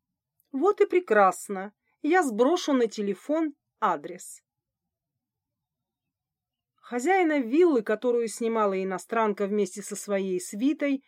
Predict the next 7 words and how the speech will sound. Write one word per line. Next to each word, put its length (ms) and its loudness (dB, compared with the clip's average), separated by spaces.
Селивёрстов 920 0
знал, 640 -2
приходилось 680 -2
встречаться. 1000 -12
В 60 -12
своё 420 4
время 560 2